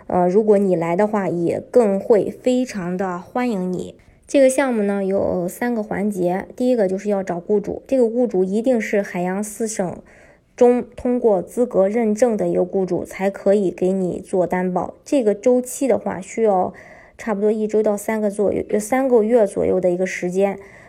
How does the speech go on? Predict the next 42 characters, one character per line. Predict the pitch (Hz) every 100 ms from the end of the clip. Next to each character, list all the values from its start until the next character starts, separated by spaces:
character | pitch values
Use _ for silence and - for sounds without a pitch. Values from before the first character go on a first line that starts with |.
| -
那 | 247
如 | 233
果 | 254 214
说 | 247 247
申 | 254 254
请 | 247
的 | 202
岗 | 202 -
位 | 180 208
是 | 208 220 208
比 | 180
较 | 190 190
常 | - 185
见 | 196 226 208
的 |
一 | 196
些 | 202
行 | 202 196
政 | 196 220
啊、 | 208
采 | 196 196
购 | 180 202
经 | 226 226
理 | 208 185
啊， | 185 190 202 - -
很 | - 196
多 | 208 240 226 220
中 | 233 240
介 | 226
公 | 202 214
司 | 226 - 214
其 | -
实 | 220 220
都 | 233
有 | 202
现 | 175 226 196
成 | - 170 185
的， | 202 - - - -
呃， | - 175 170 170
也 | 185 170
都 | 160 220
有 | 208 185